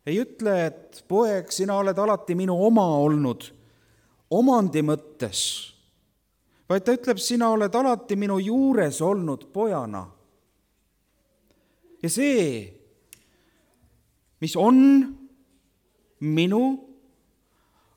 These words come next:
on alati ka sinu olnud. Kui seda võtta omandina, siis mina lähen omadega sõlme, ma ei saa sellest aru.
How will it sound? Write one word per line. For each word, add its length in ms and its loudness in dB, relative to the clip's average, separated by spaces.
on 440 4
alati 560 0
ka 260 -6
sinu 680 -6
olnud. 480 -10
Kui 140 -4
seda 220 -2
võtta 300 -4
omandina, 600 -4
siis 180 -14
mina 260 -6
lähen 240 -8
omadega 360 -8
sõlme, 420 -8
ma 140 -10
ei 60 -12
saa 180 -12
sellest 320 -16
aru. 220 -12